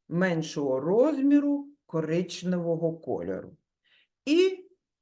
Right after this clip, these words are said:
тим же способом вкатуємо і трішечки рухами вперед-назад перетворюємо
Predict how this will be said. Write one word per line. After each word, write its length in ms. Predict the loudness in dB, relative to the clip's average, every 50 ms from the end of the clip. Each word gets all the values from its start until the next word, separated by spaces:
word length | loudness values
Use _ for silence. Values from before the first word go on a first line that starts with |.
| _ _ _ _ _ _ _ _ _ _ _ _ _ _ _ _ _ _ _ _ -6
тим 260 | -2 0 0 0 0
же 200 | 0 -2 -4 -4
способом 1300 | -6 -8 -16 -20 _ -8 -6 -4 -4 -4 -6 -6 2 6 6 6 6 6 4 4 2 0 -4 -8 -14 _ _ _ _ _ _ _ _ _ _ _ _ _ _ _ _ _ _ _ _ _ _ _ _ _ _ _
вкатуємо 1300 | _ -20 -16 -8 -6 -4 -2 -2 -4 -4 -6 -4 -2 0 0 2 4 4 6 6 4 2 0 -2 -6 -10 -14 _ _ _ _ -4
і 160 | -2 -2 -2 -2 -4 -12 -20 _ _
трішечки 1200 | -4 0 4 4 4 4 4 0 0 -2 -2 -2 -4 -8 -8 -6 0 0 2 2 0 -2 -6 -16 -20 _ _ _ _ _ _ _ _ _ _ _ _ _ _ _ _ _ _ _ _ _ _ _ -2
рухами 580 | 2 4 4 4 4 2 2 2 4 4 2 0
вперед-назад 1500 | -2 -6 -2 2 2 4 6 6 6 6 4 4 0 -4 -6 -4 -4 -4 -6 -2 2 4 4 4 4 2 -4 -8 _
перетворюємо 1300 | 4 4 4 6 4 2 0 -2 -6 -4 0 4 6 6 6 4 2 0 -2 -2 -2 -2 -4 -4 -6 -10